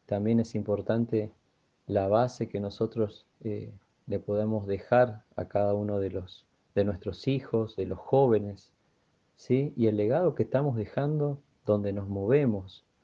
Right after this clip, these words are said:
donde nos movemos, ¿sí? ¿Qué, qué legado estás dejando hoy? ¿Sí?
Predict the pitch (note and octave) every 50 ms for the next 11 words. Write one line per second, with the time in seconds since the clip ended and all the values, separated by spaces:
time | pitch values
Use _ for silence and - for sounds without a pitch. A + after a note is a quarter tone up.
0 | _ _ _ _ _ _ _ _ _ _ _ _ _ _ _ _ _ _ - G2
1 | G2 F#2+ G2 G2 G2+ G2+ F#2+ G#2+ G2+ G#2+ B2+ C#3+ C3+ A2+ G#2 G2+ G2+ - _ _
2 | _ _ _ _ _ _ _ _ _ _ _ _ _ _ _ _ _ _ _ _
3 | _ - - A#2+ B2 B2+ C3+ C#3+ - _ _ _ _ _ _ _ _ _ _ _
4 | _ _ - - C3+ C3+ B2+ B2 B2 - D3 D3 D#3 C#3 A#2+ A#2+ A#2 A2+ G#2+ G2+
5 | G2+ A2 A2 - - - A2 G#2 G2+ G2 - - G#2+ G#2 G2+ G2+ F#2+ F#2+ F#2 F#2+
6 | F#2 F#2+ F#2+ G2 F#2 _ _ _ _ _ _ _ _ _ _ _ _ _ _ _
7 | _ _ _ _ _ _ _ _ _ _ _ _ _ _ _ _ _ _ _ _
8 | _ - - C#3 C3 B2 B2